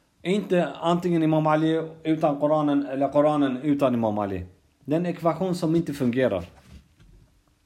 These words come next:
Så både samhälle och andlighet är viktigt. De separeras inte. Bristen på denna insikt är egentligen vad som gett utrymme för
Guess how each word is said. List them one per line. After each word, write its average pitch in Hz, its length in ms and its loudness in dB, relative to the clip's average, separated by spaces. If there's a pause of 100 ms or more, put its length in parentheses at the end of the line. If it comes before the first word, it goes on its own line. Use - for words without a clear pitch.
(420)
Så - 160 0
både 202 340 4
samhälle 185 520 2
och 180 120 4
andlighet 165 400 2
är 113 40 -2
viktigt. 101 500 -4 (680)
De 147 200 2
separeras 160 640 0
inte. 101 260 -4
Bristen 160 600 0
på 156 100 0
denna 175 320 0
insikt 160 720 -2 (160)
är 160 80 -4
egentligen 190 360 0
vad 151 140 2
som 160 220 0
gett 156 200 0
utrymme 175 640 -2
för 135 320 -6